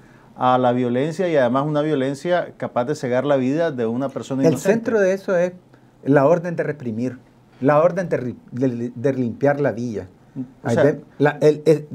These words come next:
Speaker 2: de ahí está un tema concreto, de fondo.
Speaker 1: Pero
Speaker 2: Si
Speaker 1: esa,
Speaker 2: a
Speaker 1: esa orden no lleva implícito los límites que
Speaker 2: Claro,
Speaker 1: la policía ya
Speaker 2: claro,
Speaker 1: deben conocer
Speaker 2: pero
Speaker 1: manejar.
Speaker 2: si a la policía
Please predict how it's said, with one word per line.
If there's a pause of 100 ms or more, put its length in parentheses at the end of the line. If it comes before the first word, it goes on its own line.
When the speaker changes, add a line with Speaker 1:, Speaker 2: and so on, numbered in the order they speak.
(120)
Speaker 2:
de
ahí
está
un
tema
concreto,
de
fondo. (200)
Speaker 1:
Pero
Speaker 2:
Si
Speaker 1:
esa,
Speaker 2:
a
Speaker 1:
esa
orden
no
lleva
implícito
los
límites
que
Speaker 2:
Claro,
Speaker 1:
la
policía
ya
Speaker 2:
claro,
Speaker 1:
deben
conocer
Speaker 2:
pero
Speaker 1:
manejar.
Speaker 2:
si
a
la
policía